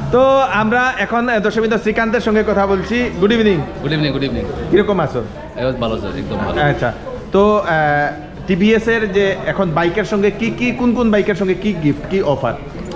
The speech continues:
Speaker 2: টিভিএস এর বাইক, টিভিএস এর, আহ, আমাদের হাতে আছে অ্যাপাচি
Speaker 1: হুম।
Speaker 2: টু হান্ড্রেড ফোর বি,
Speaker 1: হুম।
Speaker 2: ঠিক আছে, ওয়ান সিক্সটি ফোর বি,
Speaker 1: হুম।
Speaker 2: ওয়ান সিক্সটি ফোর বি যেটা আপনার, আহ, red color,
Speaker 1: হুম,
Speaker 2: ঠিক আছে?
Speaker 1: হুম।
Speaker 2: এরপরে আপনার আছে
Speaker 1: রনিন।
Speaker 2: রনিন।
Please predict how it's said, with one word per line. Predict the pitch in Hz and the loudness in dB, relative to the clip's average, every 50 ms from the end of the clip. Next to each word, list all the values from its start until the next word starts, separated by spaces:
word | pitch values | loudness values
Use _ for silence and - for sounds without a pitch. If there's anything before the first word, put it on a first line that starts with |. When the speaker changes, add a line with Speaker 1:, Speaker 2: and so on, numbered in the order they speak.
| - - - - | -8 -6 -4 -2
Speaker 2:
টিভিএস | 143 147 170 180 170 170 | 0 0 2 0 0 0
এর | 190 165 | -2 0
বাইক, | 156 139 135 - | 0 -2 -2 -2
টিভিএস | 151 151 160 175 180 180 190 | -4 -2 0 0 0 0 0
এর, | 185 185 185 185 185 | 2 2 2 2 2
আহ, | 180 185 170 147 147 143 143 139 139 139 139 - - 131 | 0 -2 -2 -2 0 0 0 0 0 0 -2 -4 -4 -4
আমাদের | 131 143 143 151 | -4 -2 -2 -2
হাতে | 147 147 151 | 0 0 0
আছে | 143 151 156 - - | -2 -2 -4 -6 -6
অ্যাপাচি | - 135 139 139 131 131 151 151 151 147 - | -6 -4 -2 -2 0 0 0 0 0 -2 -2
Speaker 1:
হুম। | 135 151 156 139 123 113 - - | 0 0 2 0 0 -2 -4 -2
Speaker 2:
টু | - 135 143 | 0 2 4
হান্ড্রেড | 156 156 156 160 156 147 - - - | 4 4 4 2 0 -2 -4 -6 -4
ফোর | 139 139 135 | -2 -2 0
বি, | 135 147 151 | 2 2 2
Speaker 1:
হুম। | 156 156 - - - 147 156 143 123 104 | 2 0 -4 -4 -2 0 0 0 0 0
Speaker 2:
ঠিক | - 175 | 0 0
আছে, | 180 156 | 0 2
ওয়ান | 131 139 139 135 - | 2 0 0 -2 -4
সিক্সটি | 143 - - 160 147 - | -4 -4 -2 -2 -2 0
ফোর | 143 143 139 | 0 0 0
বি, | 135 147 151 151 | 2 2 2 2
Speaker 1:
হুম। | 147 147 151 143 131 113 - - - - - - - - - - - - - - - | 2 2 0 0 0 -2 -4 -4 -6 -4 -4 -4 -4 -4 -4 -4 -4 -4 -4 -4 -2
Speaker 2:
ওয়ান | 131 127 127 | -2 -2 -2
সিক্সটি | 139 - 165 151 | -2 -2 -2 -2
ফোর | - 147 143 139 | 0 0 0 2
বি | 135 147 151 | 2 2 2
যেটা | 147 143 143 143 143 | 0 0 2 2 2
আপনার, | 139 143 147 147 143 | 2 0 0 0 0
আহ, | 143 139 131 127 123 120 117 | 2 2 0 0 0 0 0
red | 127 127 - | -2 -2 -2
color, | - 143 139 135 135 | 0 0 0 0 0
Speaker 1:
হুম, | 135 127 - 139 147 143 123 104 | -2 -4 -4 -2 -2 -2 -2 -2
Speaker 2:
ঠিক | 156 | -2
আছে? | 175 175 156 131 101 - - 131 | -2 -2 -2 -2 -4 -4 -4 -4
Speaker 1:
হুম। | 139 127 110 - - - 120 | -2 -2 -2 -4 -4 -6 -4
Speaker 2:
এরপরে | 123 - 143 143 147 147 | -4 -2 -2 0 2 2
আপনার | 147 147 147 147 147 147 | 0 0 0 0 0 0
আছে | 143 - 131 135 | 0 0 2 2
Speaker 1:
রনিন। | 139 156 165 165 151 123 - - 107 | 4 4 4 4 2 0 -2 -4 -2
Speaker 2:
রনিন। | 139 147 156 165 135 117 | -2 0 0 0 0 -2